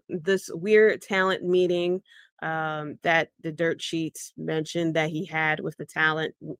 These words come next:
um, and it kinda w-, went over what I kinda talked about as far as, um, with Collision and Dynamite, that Collision,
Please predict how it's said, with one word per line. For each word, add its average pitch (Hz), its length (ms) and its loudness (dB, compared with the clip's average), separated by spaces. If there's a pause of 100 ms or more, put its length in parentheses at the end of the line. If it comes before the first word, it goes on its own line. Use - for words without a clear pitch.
um, 151 500 -8 (760)
and 247 120 6
it 247 60 2
kinda 359 320 10
w-, 180 360 0
went 214 300 4
over 214 340 6
what 196 240 4
I 175 140 4
kinda 190 380 4
talked 175 380 -4
about 196 440 4
as 170 180 0
far 180 560 2
as, 175 600 2
um, 165 560 -2 (480)
with 190 200 2
Collision 196 560 4
and 180 120 4
Dynamite, 185 760 4
that 175 320 2 (400)
Collision, 190 840 2